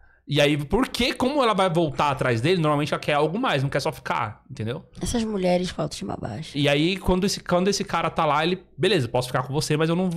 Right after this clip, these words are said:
Speaker 1: não vou ficar nada." Então ele vai dar o ghost num determinado
Speaker 2: Cara,
Speaker 1: momento.
Speaker 2: posso falar um negócio aqui que é meio polêmico? Sabia que vocês falam tanto que a mulher, e vocês não tão muito na vantagem, mas sabia que vocês tão? Pensa bem,
Speaker 1: O
Speaker 2: pensa
Speaker 1: homem
Speaker 2: bem.
Speaker 1: tá na vantagem?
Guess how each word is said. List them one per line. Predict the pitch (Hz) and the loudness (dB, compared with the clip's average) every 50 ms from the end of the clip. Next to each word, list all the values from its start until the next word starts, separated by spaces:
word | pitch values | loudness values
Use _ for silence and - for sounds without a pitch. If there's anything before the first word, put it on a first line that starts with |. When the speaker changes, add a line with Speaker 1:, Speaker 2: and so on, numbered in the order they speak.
| 165 151 - | -4 -2 0
Speaker 1:
não | 160 170 | 2 2
vou | 156 160 | 2 2
ficar | - - - 254 | 2 2 0 2
nada." | 254 220 160 147 | 2 2 2 2
Então | 131 135 156 | 2 0 0
ele | 156 143 | 0 2
vai | 160 | 2
dar | - 170 | 4 4
o | 165 - | 4 4
ghost | 160 175 190 202 - - 226 | 4 4 4 4 2 -2 -4
num | 208 | -2
determinado | 196 202 190 - 196 190 185 185 | -2 0 0 0 0 0 2 2
Speaker 2:
Cara, | - 370 349 | 2 2 2
Speaker 1:
momento. | - 160 | 2 0
Speaker 2:
posso | 466 - | 0 -2
falar | - 381 320 | -2 0 0
um | 269 | 2
negócio | 226 208 196 - | 2 2 0 0
aqui | 196 - - 226 | -2 -2 -2 -2
que | 190 190 | -2 0
é | 190 | 0
meio | 208 185 180 | 2 2 2
polêmico? | 185 190 175 165 185 190 180 151 135 143 - - 170 175 196 - _ _ | 4 4 4 4 4 4 2 2 0 -2 -4 -8 -12 -14 -14 -16 _ _
Sabia | _ - - 311 285 440 427 | _ -2 0 2 2 2 0
que | - 320 | 0 0
vocês | 285 285 269 262 - - - - 214 208 196 | 0 0 0 2 0 2 2 4 4 4 2
falam | - - 196 190 196 190 | 0 0 2 2 2 2
tanto | 185 - 247 277 - - | 2 0 -2 -2 0 0
que | 262 | 0
a | 247 | 0
mulher, | 240 233 220 208 196 196 208 214 208 - - - | 2 2 2 4 4 4 4 4 2 2 0 -2
e | - 180 | -4 -2
vocês | - 185 165 - 190 190 | 0 0 0 2 2 0
não | 202 185 | 0 -2
tão | - - 208 196 190 | -4 -4 -4 -4 -2
muito | 190 185 190 185 190 | -2 -4 -4 -2 -2
na | 196 190 | -2 -2
vantagem, | 170 160 190 180 175 - - _ _ - 208 208 196 175 170 156 147 160 156 156 156 190 | 0 0 0 0 0 -2 -8 _ _ 0 2 4 4 4 4 4 4 4 2 2 2 0
mas | 240 226 233 247 | -2 -2 0 0
sabia | - 330 330 392 440 415 | 0 0 2 2 2 2
que | 403 294 | 0 0
vocês | 254 220 - 214 180 - | -2 -2 -2 -2 -4 -4
tão? | - - 226 208 185 165 156 156 - - - - - | -4 -4 -6 -6 -4 -6 -6 -8 -10 -14 -20 -10 -4
Pensa | - 381 466 - 427 | -2 -2 0 2 0
bem, | 311 247 208 175 190 - | 2 2 2 2 2 -2
Speaker 1:
O | - - - - _ | -4 -6 -12 -4 _
Speaker 2:
pensa | - 370 - | 2 4 4
Speaker 1:
homem | - - 170 | 4 4 6
Speaker 2:
bem. | 196 165 | 6 4
Speaker 1:
tá | |
na | 160 143 | 4 4
vantagem? | 131 135 113 - 117 165 226 240 214 123 | 2 2 2 2 0 0 0 0 -2 -2